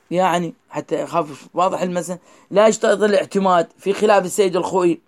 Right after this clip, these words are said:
هو أن لا يشترط أن يعتمد، أن ينوي على فتوى المجتهد. هذه النقاط لا تنسوها.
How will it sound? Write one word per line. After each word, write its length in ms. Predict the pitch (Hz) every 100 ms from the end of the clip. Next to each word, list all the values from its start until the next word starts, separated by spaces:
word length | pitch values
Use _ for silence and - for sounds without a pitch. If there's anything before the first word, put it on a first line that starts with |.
| _ _ _ _ _
هو 200 | 202 220
أن 360 | 214 196 160 190
لا 200 | 220 247
يشترط 520 | 226 - 202 165 175
أن 220 | 175 180
يعتمد، 580 | 214 170 - 180 165 151
أن 180 | 170 175
ينوي 320 | 240 302 311 302
على 340 | 220 233 214
فتوى 280 | 220 185 190
المجتهد. 420 | 147 - 127 117 _ _ _ _ _ _ _ _ _ _ _ _ -
هذه 120 | 208
النقاط 480 | 254 226 - 240 -
لا 60 | 196
تنسوها. 380 | 151 - 110